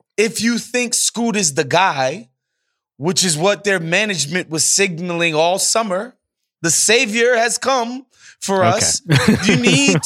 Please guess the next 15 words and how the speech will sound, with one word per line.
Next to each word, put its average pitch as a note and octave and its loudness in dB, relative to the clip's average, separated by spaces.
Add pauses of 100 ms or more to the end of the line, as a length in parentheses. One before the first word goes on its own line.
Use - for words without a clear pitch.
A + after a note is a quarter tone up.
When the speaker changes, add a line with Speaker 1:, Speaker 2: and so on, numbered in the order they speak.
Speaker 1:
to, A#3 -2 (600)
you F3 -2
need A3 2
to A#3+ 0
figure A3 0
out G3 0
something F#3+ -4
with G#3 -2
Simons. G3+ -4 (480)
Speaker 2:
Well, A3+ 2 (220)
and F3+ 2
if F#3 2
I'm G#3 2
a, D#3+ 2
a C#3+ 0